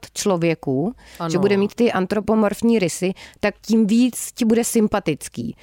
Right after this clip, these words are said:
Speaker 2: No, to
Speaker 1: Nicméně
Speaker 2: tak bývá i u zvířátek,
Speaker 1: No,
Speaker 2: že,
Speaker 1: ale
Speaker 2: že
Speaker 1: nicméně
Speaker 2: zvířata s velkýma očima jsou oblíbenější.
Speaker 1: Ale když to jako dojde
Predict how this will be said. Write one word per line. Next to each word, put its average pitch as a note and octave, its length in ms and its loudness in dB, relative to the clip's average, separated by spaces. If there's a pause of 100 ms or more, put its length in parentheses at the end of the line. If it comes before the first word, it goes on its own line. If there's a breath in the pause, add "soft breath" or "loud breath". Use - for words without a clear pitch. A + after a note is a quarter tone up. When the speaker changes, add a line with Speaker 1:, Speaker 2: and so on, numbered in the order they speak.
(120)
Speaker 2:
No, F#3 100 -2
to F3 60 0
Speaker 1:
Nicméně A#3 320 2
Speaker 2:
tak - 100 2
bývá F#3 120 0
i F3 40 -2
u F3+ 40 -4
zvířátek, F#3 680 -2
Speaker 1:
No, A3+ 60 4
Speaker 2:
že, C4 60 6 (120)
Speaker 1:
ale C4+ 160 2
Speaker 2:
že C4+ 60 4
Speaker 1:
nicméně C4 320 2
Speaker 2:
zvířata F#3+ 280 0
s F3+ 60 -8
velkýma E3+ 400 -4
očima E3+ 340 -8
jsou E3 140 -10
oblíbenější. F3+ 720 -12
Speaker 1:
Ale A#3 160 0
když A#3+ 260 0
to C#4+ 80 2
jako C#4+ 200 0
dojde B3+ 680 4